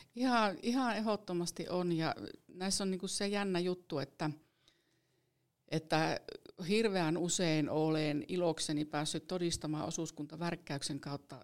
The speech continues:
sitä, että kun joku lähtee johonkin pieneen, vaatimattomaltakin tuntuvaan juttuun mukaan, niin sit se johtaa johonkin, ö, pitempiaikaiseen työllistymiseen,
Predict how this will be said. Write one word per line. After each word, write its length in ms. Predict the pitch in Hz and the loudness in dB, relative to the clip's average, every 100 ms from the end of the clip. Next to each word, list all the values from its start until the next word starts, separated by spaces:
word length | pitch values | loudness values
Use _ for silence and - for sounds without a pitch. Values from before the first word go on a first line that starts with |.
| - | -8
sitä, 440 | - 165 170 160 131 | -4 -4 -2 -4 -4
että 180 | - | -6
kun 180 | 147 156 | -8 -6
joku 360 | 160 170 170 156 | -6 -6 -6 -2
lähtee 540 | 165 165 - - 143 | -2 -2 -6 -14 -16
johonkin 400 | 135 147 151 156 | -16 -18 -6 -6
pieneen, 720 | 151 175 165 147 131 131 135 139 | -6 -6 -2 -2 -2 -4 -6 -4
vaatimattomaltakin 1120 | 170 175 160 147 123 - 139 139 131 135 131 - | 0 0 0 -2 -4 -8 -6 -4 -4 -8 -10 -6
tuntuvaan 540 | 143 139 139 139 143 | -4 -4 -4 -4 -2
juttuun 420 | 160 160 - 143 | -4 -6 -6 -4
mukaan, 440 | 143 151 - 131 135 | -4 -8 -8 -6 -4
niin 80 | |
sit 140 | 151 - | -6 -8
se 120 | 156 | -4
johtaa 560 | 147 151 - - 135 131 | 0 0 -2 -6 -4 -2
johonkin, 640 | 139 135 131 - 127 - _ _ _ _ _ - | -2 -4 -10 -6 -6 -6 _ _ _ _ _ -20
ö, 220 | 123 - - | -14 -12 -8
pitempiaikaiseen 800 | 139 139 135 135 135 139 - 117 | -4 -2 -2 -4 -6 -6 -8 -8
työllistymiseen, 1500 | - 139 143 143 147 - - 143 143 143 151 143 139 143 | -4 -2 0 -2 -2 -4 -2 -2 0 -2 -4 -4 -4 -4